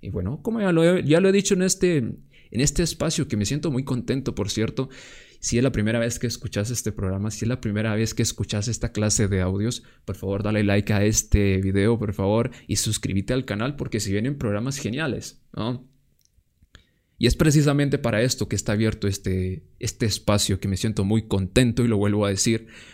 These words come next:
porque al final es eso.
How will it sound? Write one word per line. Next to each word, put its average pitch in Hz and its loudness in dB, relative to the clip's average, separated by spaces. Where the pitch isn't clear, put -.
porque 123 2
al 120 2
final 120 0
es 131 -2
eso. 107 -4